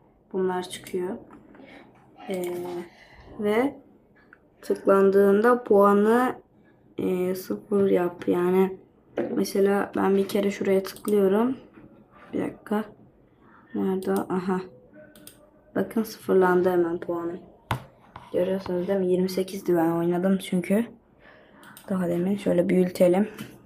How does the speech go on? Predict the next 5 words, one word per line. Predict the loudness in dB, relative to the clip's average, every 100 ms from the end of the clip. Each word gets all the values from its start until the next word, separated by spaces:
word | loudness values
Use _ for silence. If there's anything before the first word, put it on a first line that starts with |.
| -20 _ _ -20 _ 2 6
O | 8 6 4 -2
halde | -2 -2 0 2 4 2
başlıyoruz. | -2 -8 -8 0 4 4 0 -8 -6
Hadi | -4 -4
bakalım. | -6 -10 -12